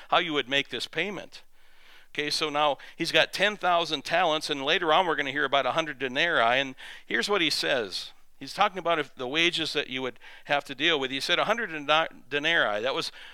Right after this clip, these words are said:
one day's wages for six days, uh, a week worked, and if they worked fifty hours a year, that would be three hundred denarii. So a hundred denarii is worth four months of your wages." Let's say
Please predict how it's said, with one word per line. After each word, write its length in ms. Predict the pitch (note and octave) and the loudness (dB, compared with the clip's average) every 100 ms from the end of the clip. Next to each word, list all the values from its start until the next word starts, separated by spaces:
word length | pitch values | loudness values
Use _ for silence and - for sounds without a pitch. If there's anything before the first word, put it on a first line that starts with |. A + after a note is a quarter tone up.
| - | -12
one 280 | D3 G#3 | -2 0
day's 280 | G#3+ G#3+ F#3 | 4 4 4
wages 400 | D3 D#3+ D#3+ F3 | 2 0 0 -2
for 160 | - C3 | -4 -4
six 320 | - F3 - | -4 -4 -4
days, 520 | D#3 D3+ D3+ D3 - - - - - | -6 -4 -2 -4 -6 -10 -20 -20 -10
uh, 60 | |
a 120 | A#2 A2+ | -8 -6
week 280 | C#3 C#3+ | -6 -8
worked, 340 | - B2 C3+ - | -6 -6 -6 -10
and 160 | B2 | -10
if 140 | B2 - | -10 -6
they 120 | C3 | -6
worked 240 | D3 E3+ | -2 -4
fifty 400 | - F#3+ - G#3+ | 0 -2 -2 0
hours 320 | F3 D3+ E3 D#3 | 4 6 4 0
a 60 | |
year, 380 | C3 B2+ D3 E3 - - - - | -2 0 -2 -2 -10 -20 -20 -2
that 100 | - | 2
would 140 | - C3+ | 2 4
be 100 | D#3 | 0
three 220 | - E3+ | 2 4
hundred 220 | F3 D#3+ | 6 6
denarii. 480 | C#3 D3 D#3 A#2+ G#2 | 2 4 4 4 4
So 240 | - C3 | 2 2
a 60 | C3 | 4
hundred 260 | G3+ B3+ | 4 4
denarii 580 | F#3 F3 D#3+ E3+ D3 C#3 | 2 4 4 6 6 6
is 160 | A#2+ B2+ | 2 -2
worth 200 | C#3 D3 | 0 -2
four 280 | - D#3+ D3+ | 0 0 2
months 260 | C#3+ C#3+ | 0 -2
of 120 | A#2+ | -6
your 100 | A2 | -6
wages." 420 | G#2+ A2+ A2 F#2 A#2 | -6 -4 -6 -6 -4
Let's 180 | C#3 | -4
say 200 | - C#3+ | -2 -2